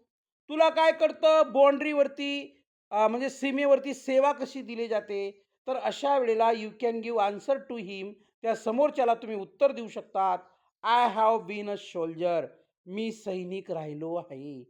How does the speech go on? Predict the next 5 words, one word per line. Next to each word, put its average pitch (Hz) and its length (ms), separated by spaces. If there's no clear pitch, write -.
मला 185 400
शहाणपण 170 840
शिकू 151 440
नको. 131 640
त्याच्यानंतर, 269 580